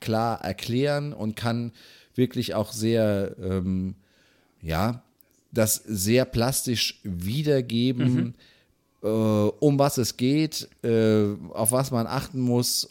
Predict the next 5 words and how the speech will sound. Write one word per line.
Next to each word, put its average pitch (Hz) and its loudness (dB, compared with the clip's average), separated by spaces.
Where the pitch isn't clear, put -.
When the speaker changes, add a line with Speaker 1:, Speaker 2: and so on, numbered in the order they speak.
Speaker 1:
oder, 113 4
ähm, 98 0
ja, 85 -2
was, - -2
ähm, 92 2